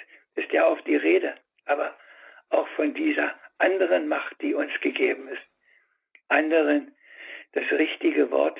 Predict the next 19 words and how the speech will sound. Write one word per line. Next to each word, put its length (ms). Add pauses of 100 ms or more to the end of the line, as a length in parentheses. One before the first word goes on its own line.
(160)
zu 120
sagen, 420 (360)
anderen 480
den 180
richtigen 540
Trost 360
zu 120
spenden, 460 (440)
anderen 520
auch 280 (380)
auf 160
den 200
Kopf 240 (180)
zuzusagen 720
vielleicht, 440 (560)
wo 280
es 220 (220)
absolut 680
nicht 280